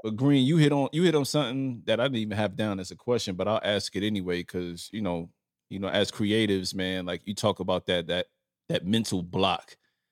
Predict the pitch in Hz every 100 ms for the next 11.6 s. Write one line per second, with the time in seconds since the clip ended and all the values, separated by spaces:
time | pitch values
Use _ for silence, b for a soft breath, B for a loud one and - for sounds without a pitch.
0 | - 95 - 95 92 90 85 - 87 82
1 | 90 90 87 87 110 101 90 - 104 98
2 | 95 82 98 98 104 104 104 98 92 95
3 | 92 92 95 92 92 95 98 - _ 92
4 | - - 113 110 110 98 113 113 101 -
5 | 95 98 95 98 101 92 87 101 101 90
6 | 107 95 92 90 - 95 101 87 113 104
7 | 90 87 _ _ _ _ _ 107 110 104
8 | 104 98 98 92 92 90 - - 95 98
9 | 92 87 95 92 92 _ _ _ _ _
10 | - 87 - 95 98 87 85 87 - _
11 | _ _ 82 98 90